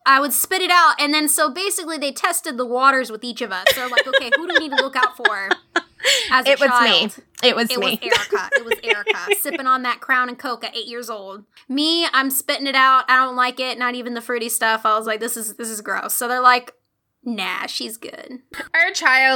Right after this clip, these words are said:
Speaker 2: childhoods, it was vastly different. But I mean, some of the stuff was the same. But we are very different people. And even though we're very different people, it's funny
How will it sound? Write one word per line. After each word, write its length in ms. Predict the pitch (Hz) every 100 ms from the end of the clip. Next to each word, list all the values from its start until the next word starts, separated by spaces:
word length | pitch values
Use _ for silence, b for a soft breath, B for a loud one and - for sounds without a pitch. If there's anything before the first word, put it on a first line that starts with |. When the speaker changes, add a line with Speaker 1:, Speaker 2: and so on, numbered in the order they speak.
| 269
Speaker 2:
childhoods, 640 | 262 247 247 233 - - - -
it 120 | 285
was 180 | 277 240
vastly 460 | 233 214 220 240 220
different. 560 | 202 190 208 196 190 - _ _ _ -
But 220 | 226 440
I 100 | 466 440
mean, 320 | 440 427 427 _ _ -
some 260 | - 415
of 100 | 403
the 100 | 381
stuff 300 | 359 302 294 269
was 160 | 262
the 100 | 247
same. 480 | 240 254 254 240 208 B B B -
But 180 | 330
we 140 | 359 453 453
are 60 | 269
very 280 | 277 330
different 400 | 247 269 294 247
people. 500 | 262 262 - 190 170 B B B -
And 420 | 254 240 240 233
even 320 | 269 302 359
though 180 | 277 277
we're 120 | 277 247
very 300 | 233 233 226
different 360 | 233 240 202
people, 500 | 240 208 208 202 196 -
it's 260 | 254 -
funny 600 | 247 240 240 240 240 220